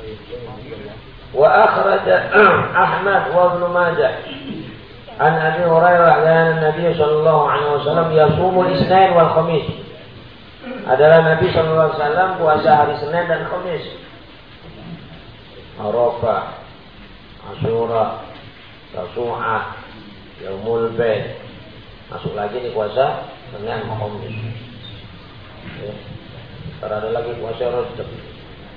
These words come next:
Ya. Ada lagi puasa Muharram awal. Ada lagi puasa setiap, eh, sepuluh, sepuluh awal. Sepuluh awal Dzulhijjah.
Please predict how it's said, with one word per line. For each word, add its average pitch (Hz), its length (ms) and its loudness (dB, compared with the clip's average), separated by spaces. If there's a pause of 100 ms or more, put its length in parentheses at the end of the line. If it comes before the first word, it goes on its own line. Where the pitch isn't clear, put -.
(200)
Ya. 101 160 -6 (600)
Ada 104 160 -4
lagi 120 160 -4
puasa 123 320 -2
Muharram 117 680 -4 (1120)
awal. 104 360 -2 (400)
Ada 98 240 -10
lagi 120 240 -4
puasa 123 400 0
setiap, 135 400 -4 (720)
eh, 117 760 -4 (680)
sepuluh, 131 400 -6 (240)
sepuluh 151 560 -6
awal. 160 380 4 (1200)
Sepuluh 139 240 0
awal 151 480 4
Dzulhijjah. 131 540 -8